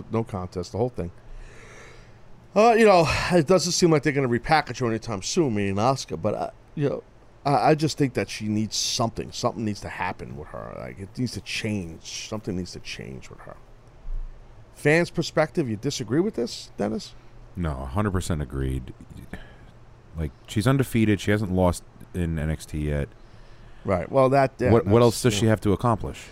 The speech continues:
Speaker 1: It's, it's become, like, a moot point, that undefeated thing. Like, who cares? Like,
Speaker 2: Right.
Speaker 1: it's like, you know, y-, it's, uh, okay, you're pushing her. Got it. She's unde-, she's really that good that she's undefeated? Really? I mean,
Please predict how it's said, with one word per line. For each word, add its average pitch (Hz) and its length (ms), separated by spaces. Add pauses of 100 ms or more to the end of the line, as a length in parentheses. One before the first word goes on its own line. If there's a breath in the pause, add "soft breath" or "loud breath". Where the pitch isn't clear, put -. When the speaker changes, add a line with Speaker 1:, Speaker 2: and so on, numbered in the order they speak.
(160 loud breath)
Speaker 1:
It's, 151 160
it's - 180
become, 180 340
like, 156 140
a 139 100
moot 135 300
point, 147 280 (200)
that 98 140
undefeated 113 500
thing. 151 160
Like, 101 220
who 170 80
cares? - 500
Like, 87 80
Speaker 2:
Right. 80 240
Speaker 1:
it's - 160
like, 101 180 (1200)
you - 100
know, 82 100 (180)
y-, 95 80
it's, - 340 (200)
uh, - 360
okay, 156 200
you're 101 140
pushing - 380
her. 64 120
Got 117 240
it. 95 100 (140)
She's 107 180
unde-, 117 300
she's 131 260
really 139 240
that 120 220
good 139 220
that 117 100
she's 92 180
undefeated? 113 580
Really? 151 340 (180)
I 98 40
mean, 98 260